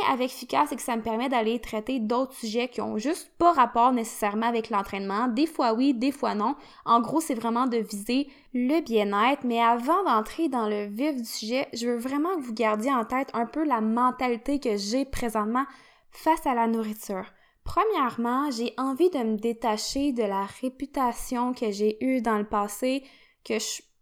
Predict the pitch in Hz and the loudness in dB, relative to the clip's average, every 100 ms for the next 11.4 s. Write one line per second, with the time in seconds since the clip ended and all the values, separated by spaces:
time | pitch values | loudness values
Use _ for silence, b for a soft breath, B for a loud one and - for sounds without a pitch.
0 | - - 311 320 - 262 226 254 262 226 | -14 0 0 0 -2 0 2 2 2 0
1 | 214 - 269 277 - 233 233 240 262 B | -2 0 0 -2 -6 -4 -2 -2 -4 B
2 | B _ - 226 220 - 277 277 240 226 | B _ -6 -2 -2 -2 -2 -2 -2 2
3 | 220 214 214 269 277 277 262 - 208 202 | 2 0 -2 -2 0 0 -2 -6 -4 -2
4 | 226 240 220 208 208 294 294 226 247 - | -2 0 0 0 0 -4 -4 -2 -2 -2
5 | 240 208 269 302 - 262 214 214 233 330 | -4 -2 0 -2 -2 0 0 -2 0 0
6 | 320 269 220 220 220 226 339 285 247 226 | 0 -2 -4 -4 -2 -2 0 -2 -2 -2
7 | 226 269 294 - 208 202 220 220 - 330 | -2 -4 -6 -8 -6 -2 -2 -2 0 0
8 | - 240 247 254 - B B B B _ | 2 4 4 2 -4 B B B B _
9 | 214 214 233 226 220 285 269 262 240 - | -4 -2 -2 -2 0 -2 -2 -2 -4 -6
10 | - 285 269 247 - - 311 302 302 302 | 0 2 2 -2 -6 0 4 4 4 2
11 | 294 254 254 | 0 -2 -2